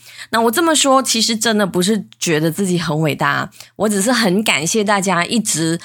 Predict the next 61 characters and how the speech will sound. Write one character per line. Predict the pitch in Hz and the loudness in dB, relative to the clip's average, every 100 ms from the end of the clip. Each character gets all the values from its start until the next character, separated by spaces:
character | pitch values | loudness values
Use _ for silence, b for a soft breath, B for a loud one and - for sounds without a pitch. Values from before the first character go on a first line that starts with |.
| B | B
没 | 196 | 0
有 | 185 | 2
放 | 220 202 | 0 0
弃 | - 214 | 0 2
我， | 147 247 269 | 2 2 2
<laughs> | 262 302 214 | 2 0 -2
不 | 254 | -4
是， | - 277 247 453 B B | -4 -4 -4 -4 B B
一 | - | -4
直 | 285 220 | -2 -4
更 | 220 220 220 220 | -4 0 0 2
新 | - 220 214 220 220 B B | 2 2 2 0 -2 B B
你 | 175 | -2
的 | 175 | 0
状 | 180 233 220 | 0 0 0
态， | 226 | 0
其 | 202 214 | 0 0
实 | 233 | 0
我 | 226 151 | 0 2
都 | 165 165 | 2 0
记 | - - 220 | 0 0 0
得， | 143 131 | 0 0
我 | 147 | 0
都 | 170 214 | 0 2
会 | 262 | 2
有 | 170 - | 0 2
印 | 240 190 | 2 2
象， | - 208 156 123 b b b | 2 -2 -2 -10 b b b
就 | 240 220 | -4 -4
曾 | - 175 | -2 -2
经 | 185 | 0
有 | 202 | 0
一 | 170 | 0
个 | 185 | 0
朋 | 185 | 0
友 | 156 | 0
跟 | 180 175 | 0 -2
我 | 151 | -2
说 | - 160 | -2 -4
过 | 165 165 143 | -2 -2 -2
他 | - | -4
的 | 170 | -2
选 | 156 - - - | -2 -2 -4 -6
择。 | - 87 - B B B B | -6 -6 -8 B B B B
嗯， | 233 240 | 0 0
其 | 226 | 0
中 | 311 349 | 0 0
占 | 330 381 | 0 0
很 | 339 151 | 0 0
大 | 233 | 0
百 | 226 202 | 0 -2
分 | 170 202 | 0 0
比 | 180 | 0
的 | 131 | -2
就 | 156 208 | -2 -2
是 | 214 | 0
有 | 151 | 0
一 | |
些 | 190 202 | 2 0
朋 | 190 | 0
友 | 160 131 | 0 -2